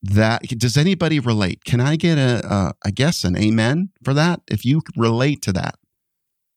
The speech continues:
will you let me know? Like, email me at eric at eric nordoff dot com or message me somehow on socials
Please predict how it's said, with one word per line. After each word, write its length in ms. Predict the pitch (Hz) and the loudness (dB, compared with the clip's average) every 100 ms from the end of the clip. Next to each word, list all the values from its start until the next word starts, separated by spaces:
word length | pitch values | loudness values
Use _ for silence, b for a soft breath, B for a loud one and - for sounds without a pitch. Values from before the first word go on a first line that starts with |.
| _ _ | _ _
will 160 | - 110 | 0 2
you 160 | 156 226 | 2 2
let 140 | 196 | 2
me 100 | 131 | 2
know? 340 | 107 113 165 151 | 2 0 -2 -4
Like, 220 | - 98 - - | -4 -4 -4 0
email 300 | 151 123 87 | 2 2 0
me 300 | 85 80 101 _ _ _ _ _ _ | -2 -6 -12 _ _ _ _ _ _
at 220 | 98 87 - - | -2 -2 -4 -4
eric 360 | 104 107 104 - | -2 -2 -4 -8
at 200 | 90 85 - _ _ - | -6 -6 -8 _ _ -6
eric 220 | 87 90 | -4 -4
nordoff 420 | 95 92 98 87 | -2 -2 -2 -4
dot 200 | - 90 | -6 -6
com 340 | - 82 92 104 _ _ _ _ _ _ - | -6 -6 -6 -10 _ _ _ _ _ _ -2
or 400 | 101 95 90 - _ - | 0 2 0 -4 _ -2
message 400 | 113 113 117 107 | 0 0 -2 -2
me 160 | 107 | -2
somehow 540 | 98 104 101 98 104 131 - | 0 0 0 0 -2 -6 -8
on 80 | 101 | -6
socials 600 | 92 101 90 107 131 - | -4 -4 -4 -6 -10 -14